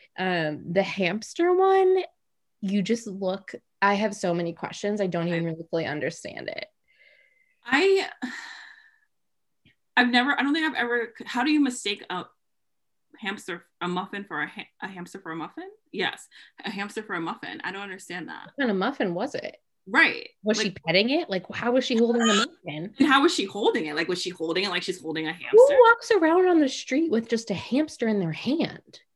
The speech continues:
Speaker 2: That's a good question as well. Hamsters are usually in cages, so what are you doing?
Speaker 1: Exactly.
Speaker 2: Yeah.
Speaker 1: Hamster's
Speaker 2: I think
Speaker 1: more embarrassing.
Speaker 2: the hamster for sure is more embarrassing.
Speaker 1: Okay. "I surprised my girlfriend at work this morning,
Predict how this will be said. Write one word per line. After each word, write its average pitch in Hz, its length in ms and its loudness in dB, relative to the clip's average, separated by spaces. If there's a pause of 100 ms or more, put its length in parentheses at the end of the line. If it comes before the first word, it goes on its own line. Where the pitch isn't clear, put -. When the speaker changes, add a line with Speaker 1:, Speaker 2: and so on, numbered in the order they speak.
(120)
Speaker 2:
That's 180 240 -4
a 170 40 -8
good 151 140 -4
question - 340 -14
as - 80 -16
well. - 380 -14 (100)
Hamsters 240 360 -4
are 233 40 -4
usually 180 360 -6
in 143 60 -8
cages, 165 460 -12
so 165 120 -10
what 156 180 -10
are 156 40 -8
you 143 140 -10
doing? - 480 -16 (280)
Speaker 1:
Exactly. 170 640 -8 (340)
Speaker 2:
Yeah. 214 160 -12 (440)
Speaker 1:
Hamster's - 0 -
Speaker 2:
I 208 120 0
think 330 200 -4 (180)
Speaker 1:
more 156 60 -6
embarrassing. - 640 -12 (220)
Speaker 2:
the 208 80 -20
hamster 185 300 -14
for - 160 -18
sure - 220 -18
is - 80 -20
more - 140 -16
embarrassing. - 640 -16 (1000)
Speaker 1:
Okay. 185 300 -6 (1400)
"I 233 100 2
surprised 254 480 2
my 320 120 6
girlfriend 226 420 2
at 180 80 -2
work 185 260 0
this - 260 -8
morning, 139 420 -10